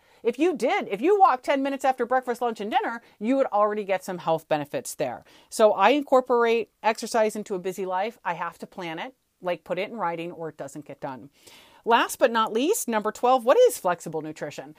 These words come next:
I use the terms flexible nutrition, flexible eating, flexible dieting sort of interchangeably, but I do recognize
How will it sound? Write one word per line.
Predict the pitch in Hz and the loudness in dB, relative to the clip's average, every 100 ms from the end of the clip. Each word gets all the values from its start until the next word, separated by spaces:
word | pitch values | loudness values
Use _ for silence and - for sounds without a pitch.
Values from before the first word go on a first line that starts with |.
| _ _ | _ _
I | 247 359 427 | -2 2 2
use | 330 285 | 0 -4
the | 269 | -6
terms | 254 226 220 | -6 -6 -6
flexible | - 262 269 226 | -4 -4 -4 -4
nutrition, | 208 202 202 - 196 | -6 -4 -6 -6 -8
flexible | 240 247 226 208 | -6 -6 -6 -6
eating, | 196 190 185 | -4 -4 -6
flexible | - 214 185 170 | -6 -8 -6 -6
dieting | 143 147 180 233 | -4 -4 -4 -6
sort | 254 247 | -4 -4
of | 226 | -6
interchangeably, | - 170 170 - 165 175 220 | -8 -10 -10 -10 -10 -6 -4
but | 233 220 | -2 -2
I | 208 | -4
do | 202 294 | -4 -4
recognize | 240 196 180 170 170 196 | -4 -4 -6 -8 -6 -8